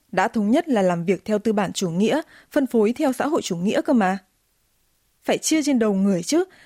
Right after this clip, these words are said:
tại sao lại lấy phần của mình xong chia ra như thế? Đúng là có phải ngu không? Thì chúng ta lại càng được lời thôi, hắn cũng đâu phải cán bộ xã hội chủ nghĩa. <laughs> Nghe xong, Hyung Moo chết lặng,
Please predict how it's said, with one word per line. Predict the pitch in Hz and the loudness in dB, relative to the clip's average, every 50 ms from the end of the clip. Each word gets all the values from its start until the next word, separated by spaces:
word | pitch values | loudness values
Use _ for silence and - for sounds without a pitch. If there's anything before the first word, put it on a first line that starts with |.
| _ _ | _ _
tại | - - - | -6 -6 -4
sao | - 339 330 | -4 -4 -4
lại | 320 - - | -2 -2 0
lấy | 220 214 233 269 - | 2 2 0 0 0
phần | 370 285 240 214 | 0 0 0 0
của | - 180 | 0 0
mình | 185 202 220 226 220 226 233 - - | 2 2 4 4 2 2 0 -4 -6
xong | - 294 262 262 | -4 -2 -2 0
chia | - - 302 294 277 | 0 0 0 2 2
ra | 269 262 | 2 0
như | 247 247 | 0 0
thế? | 233 254 220 202 208 294 370 _ _ _ _ _ _ | 0 0 0 0 0 0 -2 _ _ _ _ _ _
Đúng | 190 208 254 370 | -4 -2 0 0
là | 392 247 | 0 -2
có | - 165 - | -4 -4 -4
phải | 240 165 | -4 -2
ngu | 175 214 254 277 285 | 0 2 2 2 2
không? | - 302 277 285 294 285 _ _ _ _ _ _ _ _ _ _ _ _ _ _ _ _ _ _ _ _ - | 2 2 0 0 0 -4 _ _ _ _ _ _ _ _ _ _ _ _ _ _ _ _ _ _ _ _ -6
Thì | - 214 | -4 -2
chúng | 196 226 220 220 | -2 -2 -2 0
ta | 277 262 | 0 0
lại | 269 277 - - | 0 0 -2 -2
càng | - - 233 226 220 | -2 -2 0 0 0
được | 220 208 | 2 2
lời | 220 226 233 226 233 | 2 4 4 2 2
thôi, | 277 277 269 285 294 294 285 _ _ _ _ _ _ | 2 2 2 2 2 0 -4 _ _ _ _ _ _
hắn | - - 190 190 196 | -8 -6 -6 -6 -6
cũng | - - 254 | -4 -2 0
đâu | 269 240 226 | 2 2 2
phải | - 208 160 | 0 -2 -4
cán | - 180 170 185 | -4 -4 -4 -2
bộ | 240 262 - | -2 -2 -2
xã | - - 233 | -2 -2 -2
hội | 262 285 - | -2 -2 -2
chủ | - - 190 | -4 -4 -4
nghĩa. | 170 185 226 233 254 339 480 - - - - | -2 0 0 2 2 2 0 -2 -6 -6 -2
<laughs> | 370 330 - 240 220 - - 190 - _ _ _ - 392 427 415 392 - _ _ _ _ _ _ _ _ _ _ _ _ _ _ _ _ _ _ _ _ _ _ _ _ _ _ _ _ _ _ | -2 0 0 -2 -4 -6 -10 -16 -18 _ _ _ -6 -6 -4 -6 -8 -12 _ _ _ _ _ _ _ _ _ _ _ _ _ _ _ _ _ _ _ _ _ _ _ _ _ _ _ _ _ _
Nghe | 202 208 202 190 | 0 0 0 0
xong, | - - 214 202 196 185 - _ _ | 0 0 0 0 0 -2 -6 _ _
Hyung | - 220 214 190 185 190 | -2 0 0 2 2 2
Moo | 196 175 | 0 0
chết | - - 262 277 | 0 0 0 2
lặng, | 277 269 240 202 | 2 2 2 0